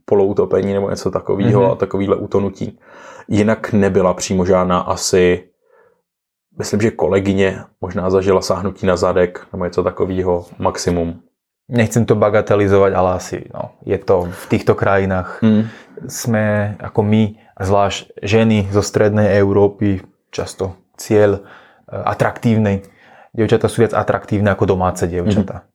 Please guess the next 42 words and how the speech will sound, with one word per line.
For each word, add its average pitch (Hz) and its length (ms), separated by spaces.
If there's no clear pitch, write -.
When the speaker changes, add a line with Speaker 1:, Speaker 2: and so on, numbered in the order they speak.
Speaker 2:
Asi - 160
to - 160
potvrdíš. - 560
Speaker 1:
Je 107 160
to 101 80
tak 92 160
braný, 90 320
áno. 87 320
Speaker 2:
Áno, - 220
áno. - 180
Ale 160 280
znova, 107 320
v - 80
tom 131 160
hoteli, 113 480
naznačil 107 400
si 104 160
to - 80
i 101 160
ty, 104 160
jednoducho 101 240
je 101 80
security, 104 640
sú - 160
kamery 101 400
na 98 80
každom 95 380
rohu. 92 260
Speaker 1:
Přesně 95 240
tak. 92 240
Speaker 2:
A 92 340
väčšinou 101 380
tieto 98 300
veci 95 280
sú 95 220
akože 90 320
strictly 101 480
forbidden, 95 800
nejaké, 92 460
nejaké 101 180
vzťahy 95 640
a 85 100